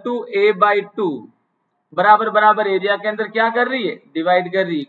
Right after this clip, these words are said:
कौन divide कर रही है, Plastic neutral axis, प्लास्टिक न्यूट्रल एक्सिस।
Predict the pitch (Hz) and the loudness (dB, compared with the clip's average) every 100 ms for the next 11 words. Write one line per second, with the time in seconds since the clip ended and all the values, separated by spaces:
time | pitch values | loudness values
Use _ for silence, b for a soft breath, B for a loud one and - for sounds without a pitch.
0 | _ 208 254 233 240 247 220 254 240 170 | _ 0 0 0 0 0 2 2 2 -4
1 | 143 _ 165 165 170 - 190 185 185 196 | -6 _ 0 0 -2 -10 -8 -6 -4 -2
2 | 190 - 226 180 - _ _ _ _ _ | -4 -4 -4 -4 -8 _ _ _ _ _
3 | _ _ _ _ _ _ _ _ _ _ | _ _ _ _ _ _ _ _ _ _
4 | 185 190 185 220 208 202 196 185 - 135 | 0 0 0 -6 -6 -4 -2 -2 -6 -14